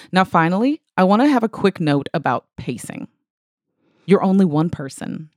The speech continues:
in one body with access to a twenty-four hour day. You have to remember that your health and well-being have to come first. Be realistic about how much strain you can put on your voice.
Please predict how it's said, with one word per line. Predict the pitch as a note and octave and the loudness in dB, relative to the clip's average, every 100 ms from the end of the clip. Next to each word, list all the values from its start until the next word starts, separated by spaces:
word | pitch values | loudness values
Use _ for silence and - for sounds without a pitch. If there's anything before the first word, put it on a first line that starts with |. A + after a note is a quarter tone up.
| _ _ _ _ | _ _ _ _
in | G3 D#3+ | 0 2
one | D3 F3+ A3+ | 4 4 4
body | E3 F3 G#2+ D2 E3 | 2 0 -4 -10 -4
with | D#3 - | -4 -2
access | D3+ D#3+ - D#3+ F#3+ - | -2 -4 0 0 0 0
to | G3+ | 0
a | F#3+ | 0
twenty-four | - D3+ D#3 D3+ C#3+ | -2 -4 -2 0 0
hour | B2+ D3 D3+ | 0 -2 -4
day. | F#2 D2 D3 - _ _ _ _ _ _ _ _ _ _ | -6 -6 -10 -16 _ _ _ _ _ _ _ _ _ _
You | E3+ F#3+ | 2 2
have | A3 - | 2 0
to | D4+ | 4
remember | C4 F#3 E3 E3 D#3+ | 6 6 4 4 2
that | - D#3 | 0 -2
your | D#3+ F3 | 0 0
health | F3+ F3+ | 2 0
and | G#3 F3 | 0 0
well-being | D3+ C#3 C3 B2 C3 - | 0 0 -2 -2 -8 -12
have | - C#3 - | -8 -8 -6
to | D3+ | -10
come | - C#3+ | -8 -10
first. | - D#3 D#3+ - - - _ _ _ _ _ _ _ _ | -8 -10 -10 -14 -20 -20 _ _ _ _ _ _ _ _
Be | D3 A3 | 2 2
realistic | A#3+ C4 A#3+ A#3+ F4+ B3+ | 4 4 2 0 -2 2
about | G#3 F#3 | 2 2
how | G3+ | 2
much | G3 - | 0 -2
strain | - - E3 E3 F3 | -10 -2 2 4 2
you | D#3+ | 0
can | D#3 | -4
put | D#3 D3 | -2 0
on | C3+ | 0
your | C3 | -4
voice. | B2 A2 A2+ - - | -6 -10 -12 -14 -18